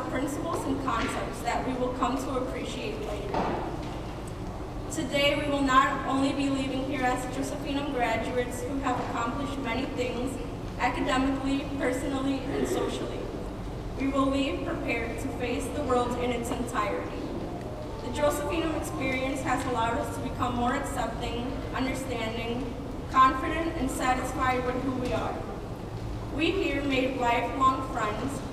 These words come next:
learned from the best, been able to call the Jo our home away from home, and most importantly, we have developed into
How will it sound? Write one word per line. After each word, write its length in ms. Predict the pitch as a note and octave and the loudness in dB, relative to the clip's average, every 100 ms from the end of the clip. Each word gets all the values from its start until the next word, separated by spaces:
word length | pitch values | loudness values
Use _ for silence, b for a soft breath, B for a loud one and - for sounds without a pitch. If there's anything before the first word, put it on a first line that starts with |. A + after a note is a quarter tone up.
| B3+ | 0
learned 280 | C4 D4 - | 2 2 2
from 240 | E4 D4+ | 0 0
the 60 | C#4 | 0
best, 480 | B3 A3 A3+ - - - | 2 2 0 -2 -4 -2
been 320 | - C4 - | 2 2 2
able 300 | B3 C4+ - | 2 2 0
to 140 | - - | -2 -2
call 220 | B3 A#3+ | 0 2
the 160 | B3 B3+ | 2 0
Jo 320 | B3 A#3+ A#3+ | 0 0 0
our 120 | A#3+ | 0
home 240 | C4 B3 B3 | 0 2 2
away 280 | B3 A#3+ A#3 | 2 0 -2
from 160 | B3 B3 | -2 -2
home, 380 | A#3+ A3 - B3+ - - - - | 0 -2 -2 -4 -4 -6 -2 0
and 220 | - C4 | 2 4
most 280 | C4 C3+ - | 4 4 2
importantly, 800 | - - - - D#4+ F4 - - C#4+ | 2 2 2 2 0 0 0 -2 -2
we 80 | |
have 260 | C#4+ C#4 C4 | 0 0 0
developed 540 | B3 A#3+ A#3 C#4 C#4+ | -2 0 0 0 -2
into 200 | C4 C4+ | -2 -4